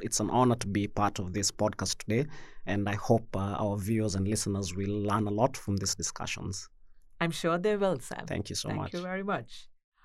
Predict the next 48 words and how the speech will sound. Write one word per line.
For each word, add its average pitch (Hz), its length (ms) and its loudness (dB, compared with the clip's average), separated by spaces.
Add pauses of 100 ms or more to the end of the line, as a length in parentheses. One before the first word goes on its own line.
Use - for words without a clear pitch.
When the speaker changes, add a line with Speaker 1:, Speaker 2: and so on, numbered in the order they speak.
(140)
Speaker 2:
I 185 60 10
actually 220 340 8
visited 180 480 6
this 170 220 0
hotel 190 480 6
today, 185 480 4
and 160 160 4
I've 160 100 2
seen 175 280 4
Sam's 160 420 4
office, 220 520 2
and 170 140 2
I 160 60 0
can 160 160 -2
definitely 180 560 0
tell 180 260 2
you 226 280 2 (360)
it's - 160 -4
one 180 140 6
of 175 140 4
the 165 100 2
beautiful 214 680 2
views 165 360 0
he's 165 200 0
got. - 380 -4 (240)
Speaker 1:
<laughs> - 240 -12
Speaker 2:
So 180 180 2
why 185 160 6
don't 240 200 2
I 208 180 0
actually 180 300 0
start 190 360 0
with 175 160 -2
asking 151 460 -4 (500)
Sam, 160 440 4 (120)
why 180 160 10
don't 214 200 8
you 196 80 4
give 160 180 2
us 151 160 2
the 160 120 2
layout 185 440 4
of 156 140 0
the 143 100 0
land 139 340 0
of 139 140 -2
the 147 80 -4
hotel, 143 560 -4